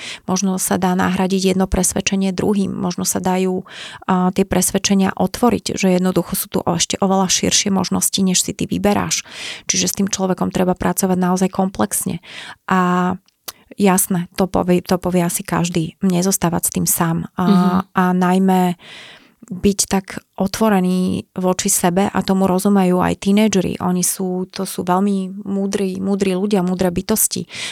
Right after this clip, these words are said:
Speaker 1: A vôbec netreba podceňovať, že keď má niekto pod dvadsať, že mu veci nedochádzajú, to by ste sa čudovali, ako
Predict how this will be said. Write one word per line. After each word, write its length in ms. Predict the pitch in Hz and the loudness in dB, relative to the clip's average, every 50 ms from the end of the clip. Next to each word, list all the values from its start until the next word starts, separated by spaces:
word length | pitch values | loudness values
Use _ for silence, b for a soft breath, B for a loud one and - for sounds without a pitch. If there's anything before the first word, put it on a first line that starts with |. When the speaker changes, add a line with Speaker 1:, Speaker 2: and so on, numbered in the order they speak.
| B B | B B
Speaker 1:
A 240 | - 185 185 180 180 | -2 -2 0 0 2
vôbec 240 | 185 190 185 202 185 | 2 2 2 0 0
netreba 320 | - 180 175 - 202 190 185 | 0 -2 -2 0 0 0 0
podceňovať, 640 | - - 190 - - - 214 190 185 180 180 - | 0 -2 -2 -2 0 2 2 2 2 2 0 -2
že 60 | 180 - | -2 -4
keď 120 | - 180 185 | -4 -2 0
má 80 | 180 | 0
niekto 260 | 175 175 180 175 190 185 | 0 0 0 0 -2 -2
pod 240 | - - 180 185 | 0 -2 0 2
dvadsať, 540 | 202 190 196 196 196 196 - - 180 170 - 185 | 2 2 2 2 0 0 0 -2 -4 -2 -2 -2
že 140 | 180 180 | 0 0
mu 100 | 175 175 | 0 0
veci 300 | 170 170 170 - - 202 190 | 0 -2 -2 -2 -2 -2 0
nedochádzajú, 640 | 180 175 202 - - - 175 - - 175 175 175 180 | 0 0 0 0 0 -2 -2 -2 0 0 0 0 0
to 140 | - 185 180 | 0 -2 -2
by 140 | 175 180 175 | 0 -2 -2
ste 180 | - - - | -2 -2 -4
sa 160 | - - 202 | -4 -4 -4
čudovali, 540 | 185 - - 196 196 214 202 185 180 190 180 | -4 -2 -2 0 0 2 2 0 0 0 0
ako 400 | 180 180 - - 190 185 175 175 | -2 -2 -4 -2 -2 -2 -2 -2